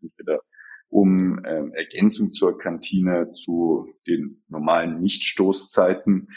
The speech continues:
wo sich der normale Betrieb vielleicht nicht lohnt, aber wenn man sich dann vielleicht ein größeres Werk mal anguckt, wie lang die Laufwege sind, dass es dort dann nicht immer unbedingt gut für jeden Mitarbeiter ist, eine Viertelstunde zur Kantine laufen zu müssen, eine Viertelstunde zurück und dann eigentlich die Pause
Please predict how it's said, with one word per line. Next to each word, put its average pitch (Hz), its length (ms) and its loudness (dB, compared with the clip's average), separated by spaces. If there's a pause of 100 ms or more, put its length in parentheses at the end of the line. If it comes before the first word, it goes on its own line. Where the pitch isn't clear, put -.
(180)
wo 85 80 -10
sich 80 140 -10
der 78 120 -6
normale 80 320 2
Betrieb - 380 -14
vielleicht 82 280 0
nicht - 180 -20
lohnt, 95 340 4
aber 78 400 -4 (180)
wenn 85 60 -12
man 80 300 -4
sich - 140 -14
dann 85 180 -6
vielleicht 80 260 -4
ein 82 60 -6
größeres 82 480 -4
Werk 92 220 -4
mal 90 120 2
anguckt, - 500 -8
wie 80 100 -14
lang 85 140 -8
die - 120 -18
Laufwege 87 520 -2
sind, 87 260 -4 (100)
dass 87 180 -2
es - 140 -8
dort 87 280 4
dann 82 140 -2
nicht 80 120 -10
immer 82 220 -6
unbedingt 87 680 -6
gut 95 180 -6
für - 120 -4
jeden 80 280 -4
Mitarbeiter 82 640 0
ist, - 300 -6 (280)
eine 90 80 -4
Viertelstunde 87 600 -4
zur 92 200 -4
Kantine 87 400 -6
laufen 82 340 2
zu - 140 -10
müssen, 85 400 -4
eine - 80 -20
Viertelstunde - 500 -4
zurück - 380 -4
und 78 100 -6
dann 76 140 -12
eigentlich - 220 -18
die - 100 -20
Pause 80 340 0